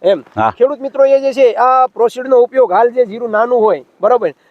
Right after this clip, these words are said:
Speaker 1: તો એનો ઉપયોગ જે છે કરે તો એને ફાયદો થાય ખરો?
Speaker 2: ઘણો, ઘણો, સો ટકા ફાયદો થાય અને ઉપયોગ કરવો જ જોઈએ, ખરેખર, mostly ઉપયોગ કરવો જ
Speaker 1: એમ.
Speaker 2: જોઈએ.
Speaker 1: અ, મિત્રો, પ્રોસીડ જે છે એની આપણે જો વાત કરવામાં આવે તો પ્રોસીડની અંદર ફોલિક એસિડ જે છે એ પ્યોર ફોલિક એસિડ એની અંદર આપવામાં આવ્યું છે. અઢીસો ગ્રામના જે છે એ અઢી વીઘાની અંદર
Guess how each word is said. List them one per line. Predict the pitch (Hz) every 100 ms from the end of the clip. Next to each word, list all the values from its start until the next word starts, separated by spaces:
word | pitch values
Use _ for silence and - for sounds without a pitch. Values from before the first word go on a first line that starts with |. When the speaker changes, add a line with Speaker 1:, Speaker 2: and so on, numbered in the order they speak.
| _
Speaker 1:
તો | 226
એનો | 214 254 240
ઉપયોગ | 233 254 226
જે | 247
છે | 247
કરે | 233 247
તો | 240 254
એને | 240
ફાયદો | 208 226 233
થાય | 220 214
ખરો? | 202 147
Speaker 2:
ઘણો, | 202 170
ઘણો, | 151 180
સો | 202 214
ટકા | 196 175
ફાયદો | 127 123 131
થાય | 180 190
અને | 190
ઉપયોગ | 208 233
કરવો | 220 247 247
જ |
જોઈએ, | 180 156
ખરેખર, | 175 180 131
mostly | 139 226 233
ઉપયોગ | 165 156 123
કરવો | 110 95
જ |
Speaker 1:
એમ. | 175
Speaker 2:
જોઈએ. | 156 - _ _ _ 170
Speaker 1:
અ, | 185
મિત્રો, | 220 254 269 262
પ્રોસીડ | - 208 - 311
જે | 277 247
છે | 247 196 151 180
એની | 247
આપણે | 247 240 240
જો | 240
વાત | 226 220
કરવામાં | 240 240 247
આવે | 240
તો | 240
પ્રોસીડની | - 220 - 240 247
અંદર | 254 269 208
ફોલિક | 233 247
એસિડ | 240 240 233
જે | 233
છે | 226
એ | 226
પ્યોર | 202 214 247
ફોલિક | - 214 233 233
એસિડ | 226 214
એની | 208
અંદર | 208 185
આપવામાં | - 190 190
આવ્યું | 190
છે. | 220
અઢીસો | 262 196 208 254 262
ગ્રામના | 233 233 240
જે | 233 233
છે | 240 160 214
એ | 254 254 _ _
અઢી | 196 247
વીઘાની | 269 247 262 247
અંદર | 220 165